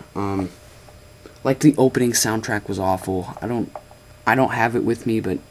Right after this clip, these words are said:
it's just so weird. <laughs> Godzilla versus Gigan, I can't really think of anything memorable. But then in Godzilla versus Megalon, you got the Jet Jaguar theme.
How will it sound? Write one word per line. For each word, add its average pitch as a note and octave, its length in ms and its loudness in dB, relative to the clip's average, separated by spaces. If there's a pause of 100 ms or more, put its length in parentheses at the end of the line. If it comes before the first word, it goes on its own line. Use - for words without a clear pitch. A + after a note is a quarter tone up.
(640)
it's - 140 -12
just - 160 -6
so A2 120 -2
weird. G2+ 460 -4 (580)
<laughs> - 400 -4 (1400)
Godzilla D#3 440 4
versus D#3+ 320 2
Gigan, A#2 520 2
I A2 120 0
can't A#2+ 420 -4
really A#2 260 -2
think A2 260 -4
of G#2+ 100 -2
anything G#2 400 -2
memorable. G2 560 -2 (160)
But G#2 120 -6
then D#3+ 140 4
in D3+ 80 6
Godzilla A2+ 380 -2
versus G#2 300 -8
Megalon, G2 500 -2
you G2+ 80 0
got G#2 220 -4
the G2+ 60 -4
Jet G2+ 280 -4
Jaguar G#2 500 -2
theme. A#2+ 460 -4